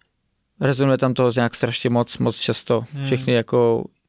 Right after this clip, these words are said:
Speaker 1: i nějaký detaily a tak, přijde mi to už jako přehnaný, ale pojďme si říct, jak, eh, jak to třeba na to vnímáme, tohle tu situaci my.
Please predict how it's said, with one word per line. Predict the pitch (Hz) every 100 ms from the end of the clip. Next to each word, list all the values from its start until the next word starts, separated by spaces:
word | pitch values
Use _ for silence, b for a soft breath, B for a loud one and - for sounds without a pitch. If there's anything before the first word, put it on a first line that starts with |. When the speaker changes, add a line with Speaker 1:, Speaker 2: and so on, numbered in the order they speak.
| -
Speaker 1:
i | -
nějaký | 127 117 -
detaily | 120 - 120 117 117
a |
tak, | 120 113 113
přijde | - 120
mi | 117
to | 123
už | 123
jako | - -
přehnaný, | - 127 131 143 135 131 B B B B B _ _ _ _ _ -
ale | 127 127 123
pojďme | 123 127 120
si | 120 131
říct, | 123 117 -
jak, | 117 - -
eh, | 127 123 120 - -
jak | 135 -
to | 120
třeba | 123
na | 120
to | 117
vnímáme, | 120 123 120 117 120
tohle | 131
tu | 123
situaci | - 123 -
my. | -